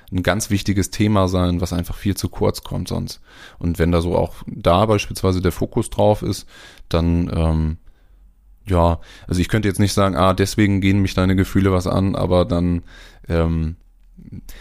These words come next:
wenn mich deine Gefühle nichts angehen, dann würdest du mir das einfach so kommunizieren, weißt du? Also wenn ich dich betreuen würde, du wärst jetzt in einer Familie und du würdest einfach nicht wollen,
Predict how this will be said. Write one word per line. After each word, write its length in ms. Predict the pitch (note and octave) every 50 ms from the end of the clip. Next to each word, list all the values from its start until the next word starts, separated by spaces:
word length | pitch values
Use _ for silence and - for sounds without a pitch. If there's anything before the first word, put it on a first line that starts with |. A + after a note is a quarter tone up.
| - - -
wenn 280 | D#2+ F2 F2 F#2 G#2+ A2+
mich 220 | G#2 G#2+ G#2+ -
deine 260 | - G#2+ G#2+ G#2+ A2 G#2
Gefühle 380 | G#2+ G2+ - - G#2 G2 G2
nichts 220 | F#2+ F#2+ F#2 - -
angehen, 360 | - F#2+ A2 G#2+ G2+ G#2 G2
dann 140 | F#2+ F2+ G2
würdest 200 | F#2+ F#2+ - -
du 40 |
mir 100 | G2 F#2+
das 140 | F#2 F#2 F2
einfach 180 | F2+ F2 F2+ F2+
so 100 | F#2 F2
kommunizieren, 640 | - - G2 F#2+ F#2 F#2 F2+ - - F#2+ F2+ E2+ F2+
weißt 240 | F2+ F2+ - -
du? 40 | -
Also 160 | G#2+ F2 F2+
wenn 100 | F#2 F2+
ich 160 | E2+ G2+ G#2 -
dich 340 | - G#2+ G2+ - - - - - - -
betreuen 460 | - - - - G2+ A#2 C3+ C#3 A#2
würde, 260 | A#2+ B2 B2 B2 A#2+
du 140 | A2+ G2+ F#2
wärst 220 | G2 F#2+ F#2 -
jetzt 120 | - F2+ -
in 120 | F#2+ F#2
einer 180 | F#2+ F#2+ G2 F#2+
Familie 540 | - F#2 F#2+ G2+ G#2+ A2+ A2+ A2+ A2 G#2+ - - - - - - - - -
und 160 | - - F#2
du 120 | F#2 F2 F#2
würdest 260 | G2+ A#2 A#2+ G#2+ -
einfach 260 | - F#2 F#2 - F2+
nicht 300 | F2+ G2 F#2 F2 F#2+ F#2
wollen, 420 | - F#2+ F#2+ G2+ G#2+ G#2+ G#2 G2+